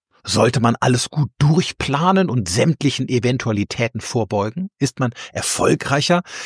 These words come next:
wenn man während seiner Schiffsreise um größtmögliche Kontrolle bemüht ist?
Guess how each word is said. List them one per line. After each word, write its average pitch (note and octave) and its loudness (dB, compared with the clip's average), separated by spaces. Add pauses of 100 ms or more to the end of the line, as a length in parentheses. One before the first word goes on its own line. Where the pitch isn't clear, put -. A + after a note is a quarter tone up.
wenn B2+ 2
man B2 4 (180)
während C3+ 2
seiner A#2 2
Schiffsreise B2+ 0
um A#2+ 0
größtmögliche C3 0
Kontrolle A2 0
bemüht C3 -2
ist? - -10